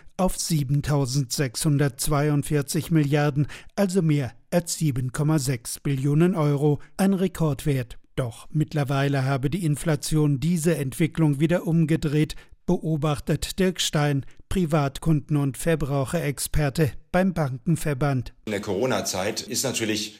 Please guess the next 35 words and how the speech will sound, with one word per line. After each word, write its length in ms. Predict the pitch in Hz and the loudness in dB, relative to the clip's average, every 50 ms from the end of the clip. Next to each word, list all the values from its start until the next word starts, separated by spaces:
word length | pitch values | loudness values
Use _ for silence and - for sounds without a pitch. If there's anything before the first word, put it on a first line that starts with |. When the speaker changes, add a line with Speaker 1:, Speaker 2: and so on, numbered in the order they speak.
| _ _ | _ _
Speaker 2:
das 160 | - 98 - | -8 -4 -2
Sparvolumen 1080 | - - - - - - 113 113 113 123 117 110 113 110 110 107 104 104 104 98 - - - | -2 -2 -2 -4 -6 -4 -2 -2 0 0 0 0 0 0 0 -2 -2 -2 -4 -4 -6 -8 -10
gestiegen. 880 | - 92 - - - 113 131 143 170 180 185 185 - - - - - _ _ _ | -6 -6 -4 -2 -2 -2 -2 0 0 -2 -2 -4 -8 -14 -20 -20 -20 _ _ _
Unfreiwilliger 680 | - 143 165 165 - 135 123 120 123 120 113 117 104 | -4 -2 -2 0 2 0 2 2 2 0 2 0 -2
Konsumverzicht 720 | 101 107 104 98 110 127 - - 147 139 - 143 139 - - | -2 -4 -4 -4 -4 -6 -6 -6 -8 -8 -8 -8 -10 -10 -8
könnte 200 | - 139 131 131 | -8 -6 -6 -6
man 120 | 127 127 | -6 -6
das 160 | 127 123 123 | -8 -8 -8
nennen. 260 | 127 123 123 127 131 131 - - - - - - - - - - _ _ | -8 -8 -8 -10 -10 -14 -18 -20 -20 -20 -20 -20 -20 -20 -20 -20 _ _
Und 160 | 113 113 - | -6 -2 0
bei 100 | 107 101 | 0 0
vielen 420 | - - 120 127 143 147 147 143 | 0 0 2 2 2 2 2 -2
ist 200 | - 123 120 - | -4 -4 -4 -2
eben 240 | - 113 110 113 107 | -2 -2 -4 -2 -2
durch 180 | 104 107 104 107 | -4 -4 -4 -4
die 280 | - 104 101 98 98 - - - | -4 -4 -4 -4 -6 -8 -16 -8
hohe 220 | - 113 113 110 104 | -2 0 2 2 2
Inflation, 500 | 90 87 - 95 87 - - 107 120 127 | 2 0 -4 -6 -4 -4 -2 -2 -2 -2
die 80 | 107 | -2
jetzt 180 | 90 85 80 - | -2 -4 -4 -4
Gott 120 | - 92 | -4 -4
sei 80 | - - | -4 -4
Dank 140 | 80 85 82 | -6 -8 -8
auch 180 | - 95 - | -8 -6 -6
wieder 140 | 143 123 113 | -4 -4 -4
gesunken 420 | 110 104 101 113 110 95 104 101 101 | -4 -4 -6 -6 -6 -6 -6 -6 -4
ist, 300 | 95 95 - - - - | -4 -4 -6 -8 -8 -6
in 140 | 98 95 | -6 -6
vielen 280 | 87 - 117 120 123 127 | -4 -2 0 0 0 0
Fällen, 320 | 127 - - 101 107 113 | 0 0 0 2 2 2
in 80 | 113 98 | 0 -4
vielen 260 | - - 117 113 98 | -4 -4 -4 -4 -2
Haushalten 760 | 92 92 101 107 - 117 110 107 104 107 - 104 101 104 101 - - - - | -2 -2 -2 0 0 -2 -2 -2 -2 -6 -8 -8 -8 -8 -10 -12 -18 -20 -10
das 200 | - 101 101 - | -6 -4 -4 -2
Ersparte 680 | - - 98 - - - 92 92 110 - - 127 113 107 | -2 -2 -4 -4 -2 0 0 0 0 0 0 -2 -2 -2